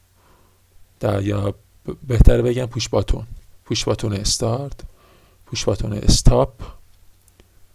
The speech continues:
و، اه، پوش باتون در واقع دوبل که توی برق صنعتی این سه تا خیلی استفاده می‌شه. این مثلاً شمایل هایی هست از پوش باتون هایی که توی استاندارد آی ای سی مورد استفاده قرار می‌گیره.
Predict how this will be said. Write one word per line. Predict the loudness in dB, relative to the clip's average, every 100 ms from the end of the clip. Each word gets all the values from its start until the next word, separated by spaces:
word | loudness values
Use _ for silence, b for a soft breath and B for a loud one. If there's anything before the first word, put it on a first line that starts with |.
| -10 -6
و، | -4 -2 -2 -6 -10 b b b b b b _
اه، | -4 -4 -4
پوش | -6 -6
باتون | -4 -4 -4 -4 -4 -8 -8
در | -4 -2
واقع | -2 -4
دوبل | -4 -2 -4 -6 -20 -20 _ _ -12
که | -8
توی | -4
برق | 0 0 0 0
صنعتی | -2 -2 -4 -6 -6
این | -6
سه | -4
تا | -4
خیلی | -4 -2 -2 -2
استفاده | -4 -6 -6 -8
می‌شه. | -8 -4 -4 -4 B B B B -8
این | -4
مثلاً | -2 0 0
شمایل | -2 -2 -2 -2 0
هایی | 0 2
هست | 0 -2 -4
از | -6 -6
پوش | -10 -4
باتون | -4 -2 -4 -2
هایی | -4
که | -4 -6
توی | -2 -2
استاندارد | 0 -2 -2 -2 -2 -4 -6 b b b b b
آی | -6 -6 -4
ای | -4
سی | 0 0 0
مورد | -2 -2 0
استفاده | 2 0 -2 -4 -2 -2 -4 -10 _ -20 -16 0
قرار | 2 2 -4
می‌گیره. | -10 -14 -14